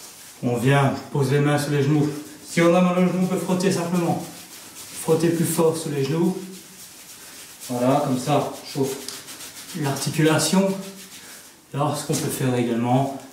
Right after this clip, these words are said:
c'est tourner vers l'intérieur, à nouveau, entre cinq et dix fois.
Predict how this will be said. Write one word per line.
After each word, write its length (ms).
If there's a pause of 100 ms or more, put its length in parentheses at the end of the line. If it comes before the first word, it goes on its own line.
c'est 240
tourner 540 (1400)
vers 160
l'intérieur, 720 (800)
à 80
nouveau, 600 (240)
entre 300
cinq 320
et 40
dix 160
fois. 500